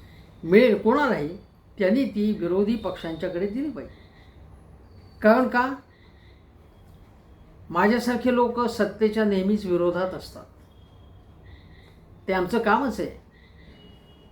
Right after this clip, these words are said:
कारण विरोधकांचा स्वर बुलंद झाला, विरोधी स्वर बुलंद झाला तर सत्तेवरती अंकुश राहतो.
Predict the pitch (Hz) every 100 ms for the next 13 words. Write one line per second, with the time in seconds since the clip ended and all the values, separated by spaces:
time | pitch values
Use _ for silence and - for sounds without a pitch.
0 | - - - 208 226 254 - 190 165 196
1 | 240 233 214 220 214 226 214 214 208 208
2 | 180 185 196 190 180 165 170 160 170 220
3 | 247 226 220 208 175 175 196 190 170 160
4 | 190 196 - 175 170 202 190 190 202 156
5 | 147 190 - 143 -